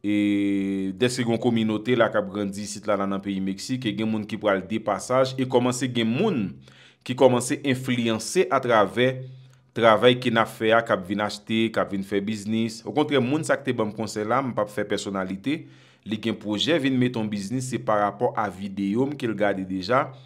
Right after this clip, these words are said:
Li te konnen vè senplik dominikenn jan bagay yo vin ye la pou Ayisyen. Li di: "Bon, kòm mwen wè w ap vann Meksik de fason pozitiv de bagay ke nou pa t imajine." Pa rapò a, jan yo te konn vann Meksik,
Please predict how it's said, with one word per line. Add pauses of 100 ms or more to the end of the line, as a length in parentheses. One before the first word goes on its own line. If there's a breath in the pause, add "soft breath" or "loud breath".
(360 loud breath)
Li
te
konnen
vè
senplik
dominikenn
jan
bagay
yo
vin
ye
la
pou
Ayisyen.
Li
di:
"Bon, (400 loud breath)
kòm
mwen
wè
w
ap
vann
Meksik
de
fason
pozitiv
de
bagay
ke
nou
pa
t
imajine." (440 loud breath)
Pa
rapò
a,
jan
yo
te
konn
vann
Meksik,